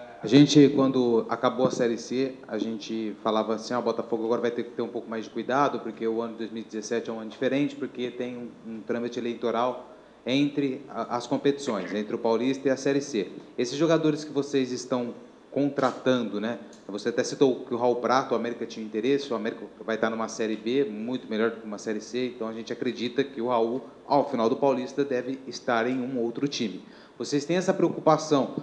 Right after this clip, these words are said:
ou está sendo, é, adotado isso, os contratos serem feitos até o final do Paulista,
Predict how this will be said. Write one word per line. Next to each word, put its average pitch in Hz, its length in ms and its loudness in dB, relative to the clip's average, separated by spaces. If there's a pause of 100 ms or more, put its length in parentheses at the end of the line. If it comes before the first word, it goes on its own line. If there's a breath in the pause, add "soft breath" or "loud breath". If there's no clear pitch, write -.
(180)
ou 127 140 4
está 160 280 4
sendo, 151 440 2
é, 120 300 0
adotado 127 540 2
isso, 104 140 -6
os 107 80 -14
contratos 135 460 -2
serem 135 200 0
feitos - 380 -4
até 131 300 4
o 202 80 8
final 160 320 2
do 135 100 0
Paulista, 135 680 4